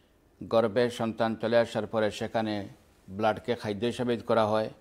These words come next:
আবার সন্তান জন্ম নেওয়ার পরে ওই ইয়ে থেকে, ব্লাড এবং পানি থেকে আল্লাহ সুবহানাহু ওয়া তাআলা ক্রিয়েট করেন ওই বাচ্চার খাবার জন্য দু-, মায়ের, এ, স্তনে দুধ।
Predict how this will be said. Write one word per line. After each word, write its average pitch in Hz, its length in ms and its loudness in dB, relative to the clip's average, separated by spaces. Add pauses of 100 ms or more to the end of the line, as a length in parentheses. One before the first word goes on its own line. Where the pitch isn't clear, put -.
(320)
আবার 110 280 4
সন্তান 107 560 -2
জন্ম 110 260 0
নেওয়ার 117 300 4
পরে 113 480 0 (880)
ওই 117 380 0 (360)
ইয়ে 113 140 -2
থেকে, 110 460 -2 (120)
ব্লাড 110 280 0
এবং 110 320 -2
পানি 110 200 -4
থেকে 110 240 -6
আল্লাহ 104 220 -2
সুবহানাহু 101 340 -4
ওয়া - 40 -20
তাআলা 98 240 -2
ক্রিয়েট 107 240 -4
করেন 104 300 -4
ওই 95 120 -6
বাচ্চার 95 460 -6 (340)
খাবার 98 300 -2
জন্য 98 300 -2
দু-, 82 200 -10
মায়ের, 95 380 -2 (360)
এ, 95 260 -4
স্তনে 98 400 -6
দুধ। 104 280 -4